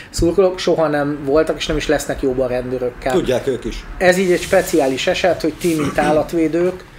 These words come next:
Speaker 1: milyen, milyen a kapcsolatotok ott a megyében?
Speaker 2: Egyre jobb.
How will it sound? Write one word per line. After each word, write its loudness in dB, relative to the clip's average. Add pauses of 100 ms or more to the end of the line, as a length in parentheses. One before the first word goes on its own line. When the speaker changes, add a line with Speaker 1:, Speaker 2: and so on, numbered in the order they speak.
(300)
Speaker 1:
milyen, 0
milyen 2
a -4
kapcsolatotok -2
ott -6
a -2
megyében? -4 (1700)
Speaker 2:
Egyre 2
jobb. 2